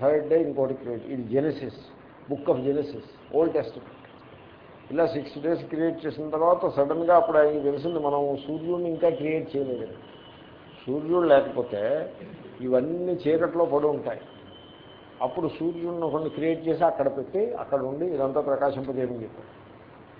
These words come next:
అని ఉంటుంది. ఏమంటే సూర్యుడు లేకుండా ఫస్ట్ డే, సెకండ్ డే, థర్డ్ డే ఇవన్నీ ఎక్కడి నుంచి వచ్చాయి? సూర్యుడిని బట్టి వస్తాయి కదా.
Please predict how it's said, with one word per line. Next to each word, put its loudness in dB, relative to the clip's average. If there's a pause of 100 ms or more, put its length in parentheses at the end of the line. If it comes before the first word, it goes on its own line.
(160)
అని -4
ఉంటుంది. -8 (580)
ఏమంటే 2
సూర్యుడు -2
లేకుండా 4
ఫస్ట్ 2
డే, 2
సెకండ్ 2
డే, 6
థర్డ్ 4
డే 2
ఇవన్నీ 4
ఎక్కడి 0
నుంచి -4
వచ్చాయి? -8 (1080)
సూర్యుడిని -2
బట్టి 6
వస్తాయి 2
కదా. -6